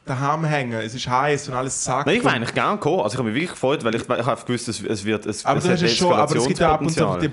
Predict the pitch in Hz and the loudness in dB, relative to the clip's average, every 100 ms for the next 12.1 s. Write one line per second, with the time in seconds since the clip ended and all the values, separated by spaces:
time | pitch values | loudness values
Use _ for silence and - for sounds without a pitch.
0 | 139 160 165 156 143 139 131 123 135 135 | 0 -2 -4 -6 -4 -2 -2 -2 -2 -2
1 | 127 - 120 117 117 117 110 113 110 107 | -4 -4 -4 -2 -4 -4 -4 -2 -2 -2
2 | 107 92 107 104 110 113 107 - 110 107 | -4 -4 -4 -4 -8 -10 -10 -8 -6 -6
3 | 110 110 110 107 - - - - 113 117 | -6 -6 -6 -8 -10 -20 -10 0 2 2
4 | 123 127 - 117 107 - 120 98 - - | 0 -2 0 0 0 -2 -2 -2 -6 -16
5 | _ - 123 135 135 - 139 135 131 151 | _ -10 -4 -2 -2 -2 -2 -2 -2 -2
6 | - 143 143 147 131 113 127 147 147 160 | -4 -2 0 0 0 0 0 2 0 0
7 | 147 147 147 - 131 139 - - 147 160 | 0 -2 -4 -2 0 0 -4 -2 -2 -4
8 | _ - - _ 123 120 123 113 139 135 | _ -20 -20 _ -2 0 0 -2 -2 -2
9 | 135 135 131 131 127 139 139 - 117 123 | -2 -4 -2 0 0 0 -2 -6 -4 -2
10 | 123 120 - 120 131 143 127 - _ _ | 0 0 0 -2 -2 -2 -4 -10 _ _
11 | _ _ _ - 110 - 107 107 127 123 | _ _ _ -8 -6 -4 -4 -4 -4 -6